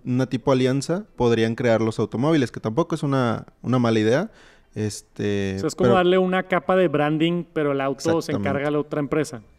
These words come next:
Speaker 1: Exactamente, creo que por ahí también puede ir la jugada, pero como tú dices, creo que es interesante porque también van a abrir el espectro a, a,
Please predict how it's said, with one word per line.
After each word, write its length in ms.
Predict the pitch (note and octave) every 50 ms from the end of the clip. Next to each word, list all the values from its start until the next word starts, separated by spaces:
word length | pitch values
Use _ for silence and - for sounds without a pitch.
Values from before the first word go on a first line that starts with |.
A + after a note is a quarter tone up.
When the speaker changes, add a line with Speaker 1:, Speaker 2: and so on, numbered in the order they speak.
| _ _ _ -
Speaker 1:
Exactamente, 720 | A2 - - - A#2 G#2 - - A2+ A2 G#2+ G#2 F#2+ -
creo 160 | - - A2+ -
que 80 | D3+
por 220 | C3+ - E3+ D3 A#2+
ahí 120 | A#2 A#2+
también 280 | - C3+ B2 B2+ B2+ B2
puede 220 | - B2 B2 A#2+
ir 60 | A#2+
la 80 | B2+ C3+
jugada, 480 | - B2 G#2+ A2 A#2 B2+ C#3 D#3 F3 - - - - - - - -
pero 460 | - C3+ C#3 C#3 C#3 C#3 C#3 C#3 B2
como 180 | - B2+ B2 A#2+
tú 80 | -
dices, 240 | C3+ B2 A2+ G#2 -
creo 180 | - - A2+ G#2+
que 100 | - C3+
es 60 | -
interesante 460 | D3 C3+ C3 A#2+ A2+ G#2+ B2 A#2 B2+
porque 220 | B2 A#2+ A#2+ A#2 G#2
también 680 | - A#2 A2 A2 A2 A#2+ B2 C3 C3+ C#3 C#3+ D3 - -
van 280 | A#2+ A2+ A#2 A#2+ A#2+
a 140 | B2 B2+ C3
abrir 420 | B2+ - B2 A#2+ A2 G#2+ A2 A2+
el 140 | A#2 B2 B2
espectro 560 | A2+ - - - B2 - - - A#2+ B2 B2
a, 240 | A#2 A2+ G#2+ G#2 G#2
a, 520 | G#2 - - A2+ G#2+ G2+ G2+ G2+ G2 G2